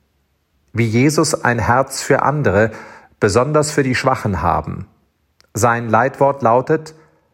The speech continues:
"Das größte Glück unseres Lebens,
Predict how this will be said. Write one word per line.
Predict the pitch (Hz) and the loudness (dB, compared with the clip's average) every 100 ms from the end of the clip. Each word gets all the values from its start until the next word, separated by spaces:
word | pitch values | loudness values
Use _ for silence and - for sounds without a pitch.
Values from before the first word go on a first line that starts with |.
| _ _ _ _ _ | _ _ _ _ _
"Das | 110 104 - | -2 -2 0
größte | 117 160 - - 156 | 0 2 0 -4 -2
Glück | 123 147 - | 0 -2 -2
unseres | 135 127 113 113 | -2 0 0 0
Lebens, | 104 117 120 131 131 - - _ | 0 0 0 -4 -6 -8 -10 _